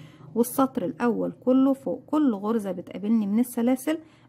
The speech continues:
بشتغل عليها غرزة عمود بلفة واحد زي ما احنا شايفين حتى نهاية السطر. رجعت لكم تاني كده، خلصنا السطر بتاعنا كله عمود بلفة فوق كل سلسلة كنا شغالينها من البداية.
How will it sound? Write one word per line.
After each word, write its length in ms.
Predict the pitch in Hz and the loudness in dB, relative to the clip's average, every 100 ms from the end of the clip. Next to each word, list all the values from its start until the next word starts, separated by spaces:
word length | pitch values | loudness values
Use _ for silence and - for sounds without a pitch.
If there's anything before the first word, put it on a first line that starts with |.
| - | -18
بشتغل 420 | - 254 247 214 | -6 -2 0 0
عليها 280 | 185 220 208 | -2 -2 -2
غرزة 340 | 214 220 202 - | 0 -2 -4 -8
عمود 360 | 180 196 220 | -4 -2 -2
بلفة 420 | 180 190 - - 185 | -2 -6 -6 -6 -2
واحد 360 | 226 - 247 | -2 2 0
زي 240 | 208 208 202 | 0 -2 -2
ما 100 | 202 | -2
احنا 320 | - 208 220 _ _ | -2 -2 -2 _ _
شايفين 560 | - 180 - 226 320 - _ _ - | -14 -14 -2 2 2 -2 _ _ -6
حتى 520 | 240 - - 233 277 - | -4 -4 -4 0 0 -2
نهاية 520 | 185 180 196 196 208 - - | -8 -6 -4 -4 -6 -8 -10
السطر. 520 | 269 - - - - _ _ _ _ _ _ _ - _ - _ - - - | -8 -10 -14 -18 -20 _ _ _ _ _ _ _ -20 _ -20 _ -20 -14 2
رجعت 380 | 277 277 233 254 | 4 6 4 2
لكم 220 | 240 220 | 0 -2
تاني 260 | 214 226 226 | 0 2 2
كده، 200 | 226 220 | 0 -2
خلصنا 420 | - 202 220 220 | -2 -4 -2 -2
السطر 340 | - 208 - | -2 -6 -6
بتاعنا 400 | 190 - 269 311 | -8 2 6 6
كله 480 | 302 262 254 262 311 - | 6 4 4 4 0 -4
عمود 320 | 202 220 196 | -2 -2 -2
بلفة 300 | 196 214 226 | -4 -2 -4
فوق 240 | - 214 | -4 -6
كل 220 | - 240 | 0 0
سلسلة 360 | 226 202 - 226 | 0 -4 -2 0
كنا 280 | 233 226 226 | 2 2 2
شغالينها 480 | - 190 220 262 233 | -2 -2 4 6 6
من 200 | 233 233 | 4 2
البداية. 380 | - - - | -2 -10 -12